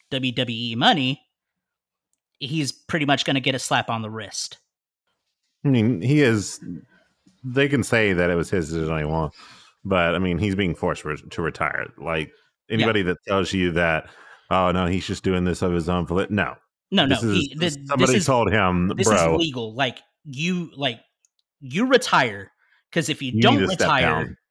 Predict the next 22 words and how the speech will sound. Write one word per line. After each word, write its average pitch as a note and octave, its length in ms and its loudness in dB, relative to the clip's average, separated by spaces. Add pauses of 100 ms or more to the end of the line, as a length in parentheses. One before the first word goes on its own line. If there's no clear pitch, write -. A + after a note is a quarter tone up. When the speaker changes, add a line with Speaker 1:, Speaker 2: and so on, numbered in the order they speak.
(720)
Speaker 1:
things G#3+ 260 4
are G3+ 60 2
gonna E3 160 0
come D3 240 0
down G#2+ 360 -4
really E3 720 2
Speaker 2:
Yeah. D3+ 80 2
Speaker 1:
hard. A2+ 360 -6 (1080)
Speaker 2:
So F#2+ 240 -2
everyone A2+ 460 2
going A2 240 2
like, G2 240 2
"Oh, G#2 300 4
he A2 200 -2
just G2+ 240 -4
realized G#2 420 2
it A2 60 4
was F#2 100 0
his F#2+ 160 -2
time. F2+ 400 0
He's F#2+ 180 -2
seventy-seven." F#2+ 840 0